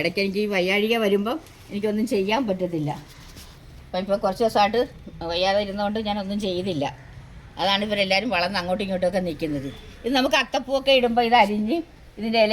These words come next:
എടുത്തിട്ട് അരിഞ്ഞ് നമുക്ക് ബോർഡർ കൊടുക്കാൻ പറ്റും. ഏ, ഇതൊക്കെ കാലഹരണപ്പെട്ട ചെടികളാണ്. ഇപ്പോൾ ഇതൊന്നും അങ്ങ്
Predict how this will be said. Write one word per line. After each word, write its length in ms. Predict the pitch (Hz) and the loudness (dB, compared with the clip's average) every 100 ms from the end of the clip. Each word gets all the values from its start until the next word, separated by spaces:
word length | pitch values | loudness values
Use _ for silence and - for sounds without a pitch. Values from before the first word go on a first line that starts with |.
| 226 | 2
എടുത്തിട്ട് 300 | 202 226 208 185 | 0 0 2 4
അരിഞ്ഞ് 280 | 190 202 208 | 2 0 0
നമുക്ക് 280 | 185 185 254 - - 190 | -2 -4 -8 -10 -16 -2
ബോർഡർ 280 | 196 196 202 202 | 2 2 2 0
കൊടുക്കാൻ 320 | 165 175 165 160 | 2 4 4 2
പറ്റും. 260 | 139 143 - - - - - - - - - - - 226 | -4 -8 -10 -20 -20 -20 -20 -20 -20 -20 -20 -20 -10 -4
ഏ, 20 | 262 320 - - | -4 -6 -12 -6
ഇതൊക്കെ 340 | 269 277 294 254 | -6 0 -2 6
കാലഹരണപ്പെട്ട 600 | 226 233 240 262 262 254 330 | 8 8 8 4 2 -2 -2
ചെടികളാണ്. 400 | 226 226 233 214 | -2 0 0 0
ഇപ്പോൾ 140 | 202 220 | 0 -2
ഇതൊന്നും 320 | 226 226 247 220 | 0 -2 -2 -2
അങ്ങ് 180 | 214 | -4